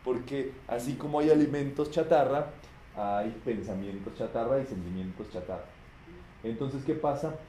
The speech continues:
Son sustancias tóxicas que nublan tu visión de la vida o nublan que tu ser se puede expresar. No te lo facilitan,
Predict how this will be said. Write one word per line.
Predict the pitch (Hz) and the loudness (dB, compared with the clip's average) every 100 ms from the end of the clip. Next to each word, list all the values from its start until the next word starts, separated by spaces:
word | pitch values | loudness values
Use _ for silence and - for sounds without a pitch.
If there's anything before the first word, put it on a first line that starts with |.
| - - | -18 -18
Son | - 151 135 151 147 - | -2 2 2 0 -6 -10
sustancias | 151 143 - 127 127 - 139 | -8 -6 0 0 0 -4 -4
tóxicas | - 151 151 131 - 131 | 0 0 0 -6 -4 -4
que | - 117 | -2 -6
nublan | 117 131 131 131 127 131 127 - - - - | -2 -2 -2 0 4 4 2 -6 -14 -14 -4
tu | 110 | -2
visión | 104 - 120 120 | -2 -2 -4 0
de | 120 | 2
la | 110 | 4
vida | 113 107 - - - - - - - - - - - 113 | 2 0 -4 -8 -18 -20 -20 -20 -20 -20 -20 -20 -8 -4
o | |
nublan | 120 135 135 135 147 147 143 - | 0 2 2 0 0 0 -2 -4
que | 120 | -4
tu | 123 | -4
ser | 110 127 123 | -2 -2 0
se | |
puede | 135 101 117 | -2 0 0
expresar. | 117 - 110 - 113 - - - - - - - - - - - - - - - | -2 -4 -6 -2 -4 -4 -14 -20 -20 -20 -20 -20 -20 -20 -20 -20 -20 -20 -20 -4
No | 143 | -2
te | 143 | 4
lo | 160 - | 6 6
facilitan, | 113 113 117 113 104 | 2 0 -2 -2 -4